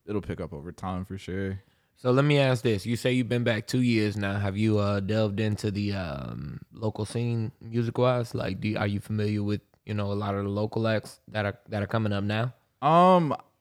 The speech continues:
Speaker 1: aside from probably my friends that I work with, and then obviously you got, like, Seti and, like, Nardo,
Speaker 2: Right, right.
Speaker 1: Ace,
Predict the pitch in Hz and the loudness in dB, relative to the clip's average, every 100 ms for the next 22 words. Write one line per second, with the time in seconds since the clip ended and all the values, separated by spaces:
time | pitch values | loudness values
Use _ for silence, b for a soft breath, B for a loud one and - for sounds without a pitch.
0 | _ _ 131 151 - 131 156 165 160 151 | _ _ -2 0 4 8 8 8 6 4
1 | 151 139 135 123 110 95 - 135 135 135 | 4 6 6 6 2 0 2 6 8 6
2 | 127 127 120 104 - 104 107 120 127 135 | 4 2 4 2 0 2 4 4 4 2
3 | 131 120 107 107 110 113 110 117 117 95 | 2 4 4 4 4 2 2 4 4 4
4 | 107 107 104 104 104 104 - 107 110 104 | 2 2 2 0 0 -2 0 0 2 2
5 | 95 92 - 107 104 104 101 98 92 95 | 0 -4 -2 0 2 0 0 -2 -4 -2
6 | 98 98 98 98 95 95 - 107 98 - | 0 2 2 2 2 0 -2 -4 -4 -4
7 | 95 92 98 104 104 101 101 - - | -6 -4 0 2 4 2 0 -2 -8